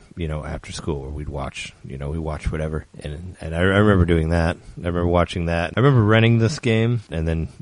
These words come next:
I think I got it as a present later. But it was probably another one that Nintendo Power swayed on me because it had a, it was on the front cover, which I actually found my old Nintendo Power with DuckTales on it. So I read through it just to look at some of, like, the names of the characters and just, like, some of the hints that they have. There's a couple maps in here,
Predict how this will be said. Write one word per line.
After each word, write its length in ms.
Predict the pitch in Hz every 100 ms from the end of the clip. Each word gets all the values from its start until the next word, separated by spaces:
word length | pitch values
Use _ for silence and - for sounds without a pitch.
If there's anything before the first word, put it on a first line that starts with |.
| 92 85
I 80 |
think 160 | 80 87
I 80 | 80
got 180 | 80 78
it 40 |
as 160 | 76 80
a 100 | 73
present 400 | - 78 82 -
later. 360 | 78 80 82 -
But 100 | 92
it 40 | 95
was 100 | -
probably 320 | 107 98 95
another 260 | 92 92
one 200 | 87 87
that 180 | 87 -
Nintendo 400 | 85 87 78 85
Power 220 | 82 85 82
swayed 340 | - 120 117
on 180 | 92 85
me 140 | 92
because 240 | 90 101 85
it 80 |
had 220 | 85 85 80
a, 160 | 78 -
it 60 | 92
was 140 | 95
on 100 | 101
the 80 | 90
front 220 | - 87
cover, 300 | - 95 82
which 200 | 80 98
I 80 | 113
actually 240 | 110 - 95
found 360 | - 98 101
my 160 | 87 85
old 240 | 82 82
Nintendo 460 | 78 85 80 82 78
Power 420 | - 80 80 80 -
with 440 | 80 85 80 - -
DuckTales 460 | 85 - 85 76
on 120 | 80 85
it. 100 | -
So 160 | - 101
I 40 |
read 240 | 98 104 87
through 220 | 107 101
it 80 | 87
just 260 | 95 -
to 80 | 90
look 180 | 90 85
at 100 | 78
some 220 | - 87
of, 120 | 85
like, 200 | 82 82
the 80 | -
names 340 | 85 85 82
of 60 | 85
the 80 | 80
characters 640 | 87 82 82 90 85 80
and 160 | 78 78 - _
just, 220 | - 151
like, 140 | 151 -
some 200 | 131 113
of 140 | 95
the 140 | 95 80
hints 300 | 95 92 -
that 100 | 92
they 100 | 95
have. 180 | 98 98
There's 160 | 113
a 60 | 131
couple 240 | 156 117
maps 420 | 92 90 98 -
in 120 | 113 104
here, 280 | 110 113